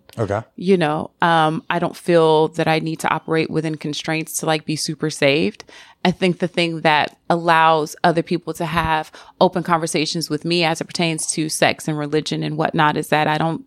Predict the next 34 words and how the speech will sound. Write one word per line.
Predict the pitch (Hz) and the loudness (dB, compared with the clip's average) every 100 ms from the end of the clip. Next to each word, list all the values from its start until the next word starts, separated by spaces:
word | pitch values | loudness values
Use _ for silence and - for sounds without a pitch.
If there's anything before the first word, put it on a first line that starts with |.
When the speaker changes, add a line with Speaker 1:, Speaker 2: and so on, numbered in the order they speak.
| _ _ | _ _
Speaker 2:
exist | 156 143 160 160 | -6 -2 -2 -2
in | |
a | 151 | -4
space | - 160 147 - | -2 0 0 -2
where | 160 156 151 - - - - - | -4 -2 -4 -10 -20 -20 -8 -2
I | 165 | 0
serve | 185 165 | 4 2
a | 160 | 2
fire | 180 160 151 | 2 2 0
and | |
brimstone | 151 151 - 156 151 | -2 -2 -2 -4 0
God. | 151 214 - - _ | 2 2 0 -8 _
Speaker 1:
Mm-hmm. | 113 | -2
Speaker 2:
That's | 202 - | -2 0
just | 254 269 | -2 -2
me. | 247 - - _ _ _ | -2 -6 -18 _ _ _
I | 185 | 0
think | 190 190 | 2 0
that | 180 170 | -2 -2
there | 165 170 | 0 2
is | 190 | 0
one | 220 208 | 0 2
God | 165 147 170 | 4 2 0
and | 190 180 - | -4 -6 -8
different | - 170 185 | -4 -4 -2
religions | 170 160 160 175 175 | -2 -2 -2 -2 -4
and | 165 | -6
denominations | 147 147 151 147 151 165 | -4 -4 -2 -4 -6 -6
take | - 147 | -6 -4
different | 156 151 | -6 -8
paths | 156 - - - | -6 -8 -8 -12
to | |
get | - 262 269 | -2 -2 2
there. | 247 233 226 | 4 4 2